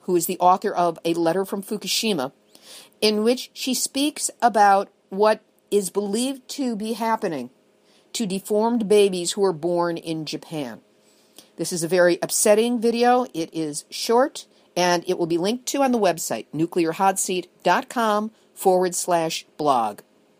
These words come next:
Little snapshots from Japan. As of the twenty-seventh of April, fallout levels in Tokyo keep increasing and are at the highest level since last April. The reason has not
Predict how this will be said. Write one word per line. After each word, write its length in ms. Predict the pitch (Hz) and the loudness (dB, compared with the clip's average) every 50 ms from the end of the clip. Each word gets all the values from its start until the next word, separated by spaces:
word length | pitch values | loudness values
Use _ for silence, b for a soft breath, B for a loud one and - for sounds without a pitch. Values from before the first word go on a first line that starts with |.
| _ _ _ _ _ _ _ _ _ _ _ _ _ _ _ _ | _ _ _ _ _ _ _ _ _ _ _ _ _ _ _ _
Little 160 | 190 185 180 175 | -2 -2 0 0
snapshots 680 | - - 240 262 285 302 - - 220 196 190 - - | 0 2 2 2 2 2 0 -2 -2 -2 -2 -4 -6
from 240 | - 220 190 185 170 | -6 -6 -6 -6 -8
Japan. 400 | 170 175 - 208 196 208 269 440 - _ _ _ _ _ _ _ _ _ _ _ _ _ _ _ _ _ | -10 -10 -6 -4 -2 -2 -2 -4 -4 _ _ _ _ _ _ _ _ _ _ _ _ _ _ _ _ _
As 260 | 185 196 208 247 262 269 | 2 4 4 4 2 2
of 220 | - 247 240 220 | 2 0 0 0
the 100 | 220 208 | -4 -8
twenty-seventh 680 | - - - 233 208 220 220 - 240 208 196 208 196 - | -6 -4 -4 -4 -4 -4 -2 2 2 2 2 0 -2 -2
of 140 | - 190 - - - | -4 -4 -4 -2 -2
April, 440 | 226 277 277 - 196 175 196 247 - _ _ _ _ _ _ | -2 -2 0 2 0 0 0 -2 -6 _ _ _ _ _ _
fallout 560 | - - - 247 254 269 302 302 285 285 - 226 | -6 2 6 6 8 8 8 6 6 4 2 2
levels 420 | 220 220 220 202 214 220 220 208 - | 0 0 2 2 0 -2 -4 -4 -4
in 220 | - 196 196 185 | -4 -4 -4 -4
Tokyo 540 | 175 - - 247 240 240 - 202 180 175 175 | -6 -2 0 0 0 0 4 6 6 6 6
keep 300 | 175 - - 233 202 - | 4 0 -4 -4 -4 -4
increasing 640 | - 208 202 196 - - 190 185 190 - - 185 180 175 - - | -6 -6 -6 -6 -6 -6 -4 -4 -2 -2 -2 -4 -4 -6 -2 0
and 160 | 202 202 208 | 2 4 6
are 160 | 185 185 190 - | 4 4 4 4
at 180 | 190 196 - | 2 2 2
the 80 | - 190 | 0 -2
highest 460 | - 240 233 240 262 285 - - - | 0 0 0 2 2 0 0 -2 0
level 380 | 247 233 220 196 214 214 220 220 | 2 2 2 2 2 -2 -4 -2
since 400 | - - - 226 196 196 - - - | -2 -2 -2 -2 -4 -4 -8 -12 -10
last 500 | - 175 185 185 190 202 196 - - - - - | -4 0 0 2 2 2 -2 -4 -6 -6 -2 0
April. 400 | 190 185 185 - 143 - - _ _ b b b b b b b - | 0 0 0 -2 -6 -6 -8 _ _ b b b b b b b -4
The 100 | 185 165 | -4 -2
reason 400 | 151 175 196 233 233 254 240 226 | 0 0 0 0 0 -2 -2 -2
has 260 | 202 226 208 190 - | -4 -4 -4 -4 -4
not 300 | 214 208 190 190 190 | -2 0 0 -2 -2